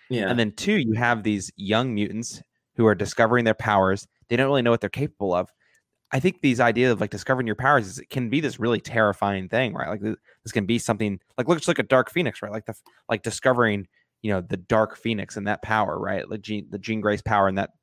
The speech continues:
Speaker 2: t-, to that extent. I mean, that can be used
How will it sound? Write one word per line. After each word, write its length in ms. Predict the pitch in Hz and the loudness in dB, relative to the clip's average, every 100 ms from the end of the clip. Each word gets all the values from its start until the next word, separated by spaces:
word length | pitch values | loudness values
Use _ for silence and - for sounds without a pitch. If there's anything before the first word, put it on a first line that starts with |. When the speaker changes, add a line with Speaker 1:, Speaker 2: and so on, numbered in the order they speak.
| - | -10
Speaker 2:
t-, 100 | - - | -10 -2
to 80 | |
that 140 | 113 104 | 2 2
extent. 400 | - - 135 - _ _ _ | 0 0 0 -2 _ _ _
I 20 | |
mean, 200 | 127 113 | -4 0
that 180 | 107 180 | 0 0
can 140 | 170 127 | -2 -2
be 100 | 117 | -2
used 420 | 147 143 107 | 0 0 -2